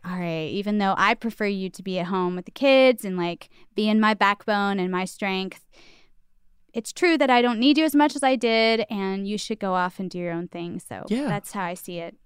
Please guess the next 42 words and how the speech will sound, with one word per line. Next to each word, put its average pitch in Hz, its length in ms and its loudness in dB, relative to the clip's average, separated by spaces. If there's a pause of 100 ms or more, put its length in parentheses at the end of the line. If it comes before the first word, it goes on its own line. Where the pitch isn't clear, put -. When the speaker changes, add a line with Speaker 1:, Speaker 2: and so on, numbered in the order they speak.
Speaker 2:
Oh, 208 100 6
well, 196 260 8
and 180 160 6
here's 202 220 6
a 208 60 -2
guy 139 220 6
who, 135 320 6 (220)
uh, 123 140 -4
speculation 120 520 2
station 113 380 4
a 104 120 0
little 131 160 6
bit 90 240 4
Speaker 1:
Mm-hmm. 180 320 -4
Speaker 2:
about, 104 320 4 (120)
about 98 280 2
how 113 160 2
this 98 140 2
conversation 101 580 0
went, 185 260 4 (140)
but 156 320 4 (440)
here's 180 220 4
a 196 60 4
guy 117 240 4
who 120 240 4
is 113 260 2
very 104 280 2
combative 104 760 0 (100)
and 98 300 4
Speaker 1:
Mm-hmm. 185 300 -6
Speaker 2:
stands 104 360 2
up - 160 0 (300)
strongly 117 500 4
and 92 100 0
proudly 123 340 4
for 101 120 2
what 104 140 4
he 101 80 -4
believes 123 380 0
in, 90 220 -2 (320)
but 160 200 4
also 156 760 6